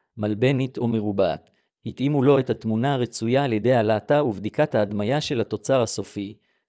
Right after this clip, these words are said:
בצעו את ההזמנה וקבלו אותה בתוך מספר ימי עבודה לפתח הבית או המשרד, או בואו לאסוף אותה מן החנות הממוקמת בלב רמת גן. פוטובלוק,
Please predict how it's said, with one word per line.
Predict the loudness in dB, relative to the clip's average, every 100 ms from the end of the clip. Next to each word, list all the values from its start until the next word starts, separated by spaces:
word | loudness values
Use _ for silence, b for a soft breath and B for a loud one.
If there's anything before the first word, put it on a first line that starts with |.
| -6
בצעו | -6 -2 2
את | 2 2
ההזמנה | 0 0 -2 -2 -4 -8
וקבלו | -6 -4 0 2
אותה | 2 2 0
בתוך | 0 0 0 0
מספר | -4 -2 0 2
ימי | 2 0 0
עבודה | -2 -2 0 0
לפתח | 0 -4 -2 -2 -2
הבית | 0 2 2 -4 -6
או | -2
המשרד, | -2 -4 -2 -2 -2 -6 -18 _ _ -6
או |
בואו | -2 0 2
לאסוף | 0 0 -2 -2
אותה | -2 -2
מן | 0 -2
החנות | -4 -4 -4 -2
הממוקמת | -2 -4 -2 -2 -2 -4
בלב | -2 0 0 0
רמת | -2 -2 -4
גן. | -4 -6 -8 -16 _ _ _ _ _ _ _ _ _ _
פוטובלוק, | -6 0 2 2 0 -2 -10